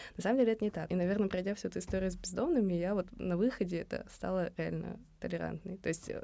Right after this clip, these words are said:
не пришла туда, потому что была, например, да, а стала, пройдя её. То есть гораздо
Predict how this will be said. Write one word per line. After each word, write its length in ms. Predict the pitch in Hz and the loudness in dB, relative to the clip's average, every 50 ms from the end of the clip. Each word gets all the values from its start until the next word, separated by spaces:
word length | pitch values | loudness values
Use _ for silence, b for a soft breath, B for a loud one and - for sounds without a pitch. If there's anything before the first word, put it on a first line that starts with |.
| - - | -10 -12
не 260 | - - - 208 202 | -8 -2 0 0 2
пришла 300 | 196 214 196 - 226 240 | 2 0 0 0 2 0
туда, 180 | 247 214 175 170 | 2 0 -2 -4
потому 320 | 175 - - 165 165 170 | -2 -2 -4 -2 -2 -2
что 160 | 175 - - 170 | -4 -6 -8 -6
была, 300 | 165 156 151 156 156 156 | -4 -4 -2 -2 -2 -4
например, 380 | 160 160 - - - - - - | -4 -6 -6 -6 -6 -6 -8 -8
да, 200 | 170 - 196 214 B B B B B B B - | -8 -8 -8 -8 B B B B B B B -4
а 260 | - 165 165 165 - - | -2 0 0 0 -2 -4
стала, 400 | - - - - 196 196 185 175 | -6 -6 -4 -2 0 0 0 0
пройдя 480 | 175 - 170 165 160 - 170 170 170 165 | -2 -2 -4 -4 -4 -4 -4 -4 -4 -6
её. 420 | - 180 170 165 165 160 156 170 B B B B B B B - | -6 -6 -6 -6 -4 -4 -6 -6 B B B B B B B -2
То 80 | - 180 | 2 2
есть 340 | 175 175 175 - - - - - | 2 2 2 -4 -8 -8 -8 -4
гораздо 760 | - 170 170 175 175 180 180 180 160 165 165 160 156 160 175 | -2 0 2 2 2 2 0 0 0 0 0 0 0 -2 -4